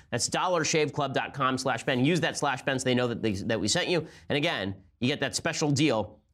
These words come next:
You get the travel size versions of all of the magical things for just five dollars, and then the replacement cartridges ship for just a few bucks a month in the D S E starter set. dollarshaveclub dot com slash Ben. Use that slash Ben again so they know that we sent you. Okay, so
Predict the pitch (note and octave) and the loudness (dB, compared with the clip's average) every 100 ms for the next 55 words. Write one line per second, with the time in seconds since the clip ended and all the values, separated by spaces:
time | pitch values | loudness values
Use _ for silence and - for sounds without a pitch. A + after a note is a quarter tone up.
0 | - A2+ A#2 A2+ E3 D#3 D3+ D3+ C#3 D3 | -4 -2 -2 -2 -2 0 -2 -2 -2 -2
1 | C#3 D3+ C#3+ A2 F#2 - C#3+ D3+ C3+ C3 | 0 2 2 2 0 0 0 0 0 0
2 | C3+ - C3+ C3+ A#2+ A2 G#2 - C#3+ D3+ | 0 -2 -2 0 -2 -2 -4 -2 -2 -2
3 | D3 C3 B2 B2 B2 A#2+ A2+ D3 C#3 C3+ | -2 -2 -2 0 0 0 0 0 0 -2
4 | A2+ C3 A#2+ A2 G#2+ C#3+ - A2 A2 G#2+ | -2 -4 -4 -4 -2 -2 -2 -4 -4 -2
5 | C#3 A#2+ G#2+ B2 A#2 G#2+ - - _ A2+ | 0 0 0 0 0 -2 -8 -20 _ -2
6 | B2 C3+ B2+ C3 - D3 D3+ D3 A2 C#3+ | 0 0 0 0 0 -2 -2 -2 -2 -2
7 | E3 D#3+ G#3+ F#3 C#3+ C3 B2+ G#2+ - C3+ | 0 0 0 0 -2 -2 -2 -4 -2 0
8 | A#2 A2+ A2+ G#2+ - G#2+ F#2+ F#2+ - _ | 2 0 -2 -4 -4 -4 -4 -6 -12 _
9 | A#2+ A#2 A#2 A2 A#2+ G#2 A#2 G#2+ F#2+ F#2 | -2 0 -2 -2 -4 -2 -2 -2 -2 -2
10 | G#2 G2 F2+ E2 - - F2+ A2+ G2+ B1 | 0 0 0 -4 -10 -6 -2 0 -2 -2
11 | - F3+ - F#3+ - E3 F#2+ - | -4 -4 -4 -4 -2 0 -2 -6